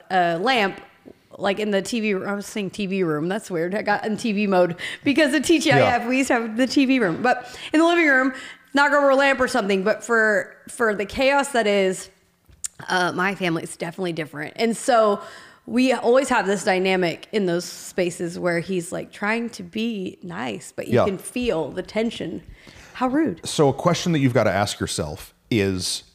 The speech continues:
Speaker 2: are you being rude to people in the wrong places?
Speaker 1: Yeah.
Speaker 2: Are you stressed out, overwhelmed, feeling something in one part of your life,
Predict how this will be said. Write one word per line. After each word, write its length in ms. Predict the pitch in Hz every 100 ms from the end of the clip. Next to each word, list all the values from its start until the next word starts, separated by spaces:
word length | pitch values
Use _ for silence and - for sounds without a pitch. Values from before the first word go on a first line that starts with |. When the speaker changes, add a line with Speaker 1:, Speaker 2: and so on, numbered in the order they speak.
| _ _ _ -
Speaker 2:
are 100 | 117
you 200 | 101 156
being 380 | 147 185 165 117
rude 440 | 120 101 87 95 - _ _ _ _ _ _ _ _ _ _ _ _ _ _ _ _ _ _ _ -
to 40 |
people 280 | - 139 127
in 80 | 117
the 60 | 104
wrong 220 | 98 90
places? 580 | 104 80 - - - -
Speaker 1:
Yeah. 200 | 156 156 - - _ _
Speaker 2:
Are 160 | 127 120
you 680 | 120 131 175 185 202 202 - - _ _ _ _ _ _ _ _ _ _
stressed 440 | - - 165 - 165
out, 180 | 143
overwhelmed, 580 | 143 131 131 127 127 120 - -
feeling 720 | - - - 202 190 151 131
something 560 | - 117 104 107 107 - - - _
in 280 | 151 123 107
one 380 | 143 160 196 196 - -
part 200 | - 151
of 60 | 139
your 140 | 127
life, 440 | 113 110 139 -